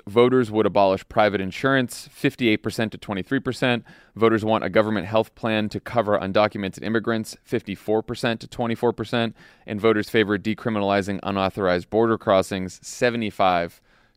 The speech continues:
to thirteen percent. Now, I was not surprised that, obviously, Democrats are probably gonna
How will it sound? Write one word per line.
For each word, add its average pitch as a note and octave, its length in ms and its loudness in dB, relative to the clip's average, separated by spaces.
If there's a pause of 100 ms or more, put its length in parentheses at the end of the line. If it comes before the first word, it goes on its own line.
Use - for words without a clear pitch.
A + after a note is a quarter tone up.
to G#2+ 120 -8
thirteen G#2 760 -4
percent. E2+ 500 -8 (100)
Now, B2+ 300 0 (400)
I D#3+ 160 6
was F3+ 160 2
not C#3+ 160 0
surprised A2 560 2
that, G2+ 280 2
obviously, A2+ 640 -2 (500)
Democrats A2 560 2
are F#2+ 80 -8
probably G2+ 340 0
gonna F#2+ 300 -6